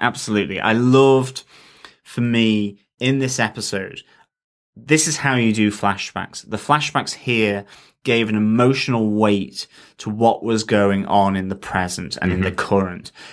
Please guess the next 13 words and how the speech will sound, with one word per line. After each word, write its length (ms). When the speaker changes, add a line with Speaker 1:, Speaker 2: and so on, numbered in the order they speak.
Speaker 1:
in 160
terms 500
of, 380
um, 440
the 80
fun 500
side 560
of, 300
of, 480
um, 640
of 100
Jessica 340
Jones 320